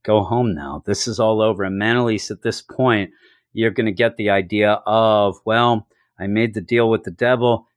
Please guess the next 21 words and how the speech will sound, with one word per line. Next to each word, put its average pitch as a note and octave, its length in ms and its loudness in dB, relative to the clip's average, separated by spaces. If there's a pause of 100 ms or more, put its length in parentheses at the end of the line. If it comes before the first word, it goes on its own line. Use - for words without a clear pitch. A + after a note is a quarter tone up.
(100)
It - 160 -10
didn't B2 260 0
work A2 320 -4
out, B2 420 0
and G#2+ 240 -2
now G#2+ 260 0
it's G2+ 180 -4
all G2+ 160 2
come F#2+ 340 -6
flooding F2+ 480 -4
in. E2 200 -4
My D#2 120 -6
son's A2+ 540 -4
dead. G2 460 -2 (360)
I A2+ 140 -2
ended A#2 240 2
up G#2+ 140 0
ruining G#2+ 340 0
a - 20 -2
man's F#2+ 460 -2
life G#2+ 480 0